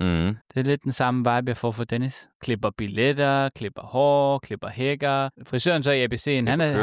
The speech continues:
Speaker 1: kørekort
Speaker 2: pilskaldet,
Speaker 1: over.
Speaker 2: men det er Dennis dog ikke. Han har et smukt hår.
Speaker 1: Smukt hår, smukt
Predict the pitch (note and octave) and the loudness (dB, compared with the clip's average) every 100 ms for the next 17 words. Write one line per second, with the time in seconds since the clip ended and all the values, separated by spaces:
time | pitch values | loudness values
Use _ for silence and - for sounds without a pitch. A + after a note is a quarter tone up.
0 | - D#3+ D#3 D3 G#2 C3 C#3 B2+ A2 A2+ | 0 2 0 2 0 2 0 -2 -2 0
1 | D#3 C3 A#2 A#2 A2+ - - A2+ A2+ G#2 | 2 2 0 0 -2 -6 -2 2 2 2
2 | G2+ G2+ G#2+ - G#2 - A#2 A2+ - A2+ | -2 -6 -10 -8 -8 -6 -6 -6 -6 -8
3 | - _ - C2+ C2+ D#2 G2 G2+ G2 - | -12 _ -8 -4 -2 0 2 2 -2 -6
4 | - D2+ C2+ | -4 -2 -2